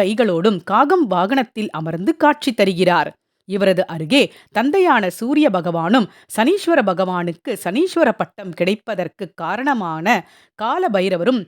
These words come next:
ஒரே இடத்தில் அருகருகே பக்தர்களுக்கு காட்சியளிக்கின்றனர். திருவாரூர் மாவட்டம் ஆலங்குடியில் அமைந்துள்ள ஆபத்சகாயேஸ்வரர் குருத்தலம் பரிகாரத்தலமாக திகழ்கிறது. ஆனால் புதுக்கோட்டை மாவட்டம் ஆலங்குடியில் உள்ள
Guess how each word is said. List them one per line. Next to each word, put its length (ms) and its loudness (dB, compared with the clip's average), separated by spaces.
ஒரே 340 2
இடத்தில் 460 -2
அருகருகே 580 2
பக்தர்களுக்கு 840 -4
காட்சியளிக்கின்றனர். 1000 0
திருவாரூர் 540 -2
மாவட்டம் 560 -2
ஆலங்குடியில் 640 0
அமைந்துள்ள 800 0
ஆபத்சகாயேஸ்வரர் 1120 0
குருத்தலம் 600 -2
பரிகாரத்தலமாக 1000 -2
திகழ்கிறது. 640 2
ஆனால் 480 -2
புதுக்கோட்டை 580 2
மாவட்டம் 560 0
ஆலங்குடியில் 800 2
உள்ள 440 -2